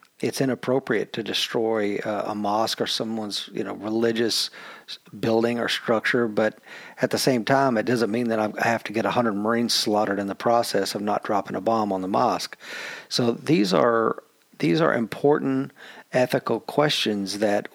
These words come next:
you know, every single day, uh, strong men are making on behalf of us because it's what keeps us safe at night. So you have to have wisdom,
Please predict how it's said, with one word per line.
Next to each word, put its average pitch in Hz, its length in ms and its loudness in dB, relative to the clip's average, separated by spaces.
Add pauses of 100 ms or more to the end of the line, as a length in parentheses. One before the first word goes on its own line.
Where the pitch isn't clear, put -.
(140)
you 247 240 -6
know, 104 220 -4
every 143 260 2
single 127 340 0
day, 117 580 2 (520)
uh, - 140 -2
strong 127 500 2
men 120 240 4
are 107 60 2
making 113 340 0
on 104 120 0
behalf 117 400 2
of 101 100 -2
us 117 240 2
because 104 260 -4
it's 95 160 -4
what 101 200 -2
keeps - 340 -4
us 104 320 -4
safe - 480 0 (100)
at 101 140 -4
night. 95 320 -4 (720)
So 113 460 0 (720)
you 131 220 0
have 139 400 2
to 127 80 2
have 117 440 2
wisdom, 139 880 2